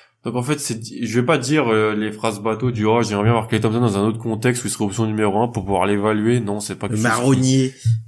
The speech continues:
Speaker 2: Le
Speaker 1: voilà, c'est pas
Speaker 2: marronnier.
Speaker 1: quelque chose qui, qui, qui, qui serait très intéressant, je pense. Mais juste,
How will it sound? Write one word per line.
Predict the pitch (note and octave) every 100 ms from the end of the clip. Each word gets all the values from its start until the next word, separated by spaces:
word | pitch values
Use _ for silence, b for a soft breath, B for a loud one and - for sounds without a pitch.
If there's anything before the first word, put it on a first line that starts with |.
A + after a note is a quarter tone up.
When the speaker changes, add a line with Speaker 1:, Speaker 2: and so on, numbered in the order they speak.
| - -
Speaker 2:
Le | G#2+
Speaker 1:
voilà, | A2 A2+
c'est | A2+
pas | B2+
Speaker 2:
marronnier. | B2+ -
Speaker 1:
quelque | A2
chose | E3+
qui, | -
qui, | -
qui, | - A#2 -
qui | -
serait | - B2
très | A#2 A#2
intéressant, | A#2 A#2 A#2+ A#2 C#3+
je | A#2
pense. | - A#2+ A2+ A2+ B B B - A2
Mais | G#2 A2 A#2
juste, | A#2+ F3 -